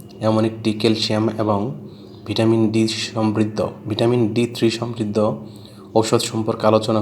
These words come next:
করব, যেটি হাড় ও কোমরের ব্যথা দূর করে, ভিটামিন ডি থ্রি এর অভাব পূরণ করে,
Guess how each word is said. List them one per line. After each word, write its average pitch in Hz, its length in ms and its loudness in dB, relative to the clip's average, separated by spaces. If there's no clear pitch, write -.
করব, 101 200 0
যেটি 104 240 0
হাড় 107 260 6
ও 113 40 0
কোমরের 113 380 4
ব্যথা 101 220 -2
দূর 110 200 0
করে, 101 180 6
ভিটামিন 110 360 2
ডি 113 120 2
থ্রি 113 160 0
এর 110 140 4
অভাব 104 260 2
পূরণ 110 220 2
করে, 101 180 4